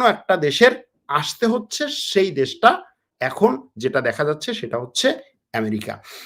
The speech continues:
কিন্তু বড় প্রশ্ন যেটা, সেটা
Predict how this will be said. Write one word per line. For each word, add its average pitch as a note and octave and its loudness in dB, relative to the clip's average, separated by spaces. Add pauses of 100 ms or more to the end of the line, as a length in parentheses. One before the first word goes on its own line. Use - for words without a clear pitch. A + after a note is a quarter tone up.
(180)
কিন্তু D4 4 (260)
বড় F#3 10 (160)
প্রশ্ন A3 4 (160)
যেটা, A#2+ 6 (760)
সেটা - 0